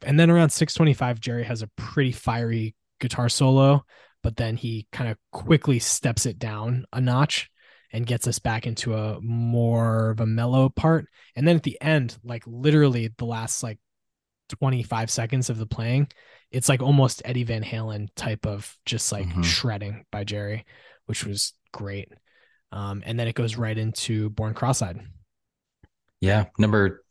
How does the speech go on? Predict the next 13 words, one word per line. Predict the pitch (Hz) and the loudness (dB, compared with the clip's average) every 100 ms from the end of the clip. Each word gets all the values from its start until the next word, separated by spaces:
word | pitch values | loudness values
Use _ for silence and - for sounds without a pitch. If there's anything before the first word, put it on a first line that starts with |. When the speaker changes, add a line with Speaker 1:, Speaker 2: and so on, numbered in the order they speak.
| _ | _
Speaker 2:
twenty-three, | - 120 113 104 101 101 | 0 4 4 2 2 2
Caboose | 92 95 80 87 92 82 - - - _ _ _ _ - | 0 -2 0 0 0 0 -2 -6 -12 _ _ _ _ -10
on | 82 | -6
Hetty | 82 85 | -4 -4
Version. | 80 - - 78 | -4 -4 -4 -2
Not, | 185 196 170 - _ _ _ _ - | 4 4 4 -2 _ _ _ _ 2
not | 165 147 | 4 4
a | |
song | - 104 | 4 2
they | 90 | 2
played | 87 98 92 | 0 -2 -2
a | |
ton. | - - 92 80 85 | -2 -4 -2 -2 -4